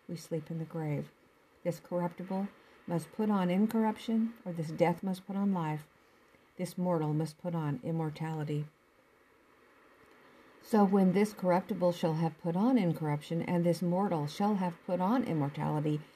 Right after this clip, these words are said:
then shall be brought to pass the saying that is written, "Death is swallowed up in victory." There will be no more death after that, will there, brothers and sisters? Philippians three, twenty and twenty-one.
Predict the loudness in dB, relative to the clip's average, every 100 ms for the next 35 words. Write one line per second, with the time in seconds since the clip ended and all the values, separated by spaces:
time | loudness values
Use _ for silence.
0 | -20 -12 -4 2 6 8 6 4 0 0
1 | 0 2 -2 -2 -6 -2 -2 -4 -8 -4
2 | -2 -2 -2 -2 -2 0 0 0 -4 -6
3 | _ _ _ -2 2 2 2 -2 -6 -6
4 | -4 -2 -2 -4 -4 -4 -8 -8 -8 -8
5 | -12 _ _ _ _ _ _ _ -6 -4
6 | -2 0 2 2 0 0 -2 -2 -6 -6
7 | -8 -6 -4 -4 -4 -4 -4 -4 -6 -6
8 | -8 -6 -10 -10 -14 -14 _ _ _ _
9 | _ _ _ _ _ _ _ _ _ _
10 | _ -20 -20 -8 2 2 4 2 2 -4
11 | -2 0 0 -2 -2 0 2 0 0 0
12 | 0 0 0 0 0 -2 -4